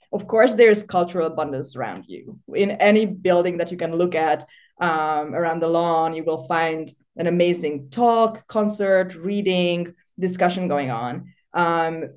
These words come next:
but you're not at university most of your life. You're probably there for two years,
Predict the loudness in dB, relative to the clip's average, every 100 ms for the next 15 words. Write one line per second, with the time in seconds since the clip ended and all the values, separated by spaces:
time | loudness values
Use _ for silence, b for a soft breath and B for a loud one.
0 | -6 4 4 2 -10 _ -2 2 2 2
1 | 2 0 -2 -4 -6 -8 -10 -6 -6 -6
2 | -6 -6 -6 -6 -4 -2 -2 0 0 2
3 | 2 0 -2 -8 -8 -4 2 2 2 -2
4 | -12